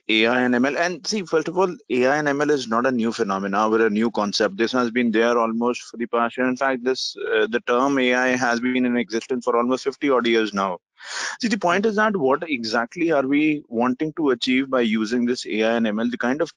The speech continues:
threats, you know, we are, you were talking about X D R, the kind of threat or the kind of events that are now being generated are humanly impossible to be managed or treated or looked at. So the only solution is that the machines have to do it. There is absolutely no doubt about that.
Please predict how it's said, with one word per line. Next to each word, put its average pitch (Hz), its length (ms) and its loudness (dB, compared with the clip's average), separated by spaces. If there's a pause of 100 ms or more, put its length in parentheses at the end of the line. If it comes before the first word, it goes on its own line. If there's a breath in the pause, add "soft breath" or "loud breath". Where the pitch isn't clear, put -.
(140)
threats, 139 420 2
you 143 80 0
know, 156 120 2
we 139 180 2
are, 139 100 4 (100)
you 110 220 -4
were 120 60 2
talking 123 280 -6
about 131 240 0
X 107 240 -4
D 127 220 0
R, 98 260 2
the 107 80 -6
kind 123 280 -2
of 151 100 -2 (220)
threat 131 300 2
or 135 60 2
the 127 200 -4
kind 170 200 0
of 214 200 -2
events 156 360 2
that 185 220 0
are 190 80 2
now 175 220 2
being 180 260 -2
generated 131 540 0
are 175 100 4
humanly 156 580 -2
impossible 165 640 -4
to 165 100 -6
be 165 220 -2 (540 loud breath)
managed 131 500 0
or 143 120 2
treated 135 500 0
or 135 100 4
looked 117 480 0
at. 101 240 -2
So 147 140 -2
the 156 120 0
only 160 300 2
solution 196 400 0
is 196 140 0
that 208 120 0
the 202 80 0
machines 160 440 0
have 123 160 0
to 127 100 -2
do 110 140 2
it. 110 120 2
There 135 80 2
is 143 120 0
absolutely 160 540 -2
no 143 180 0
doubt 104 400 0
about 95 320 0
that. 85 200 -4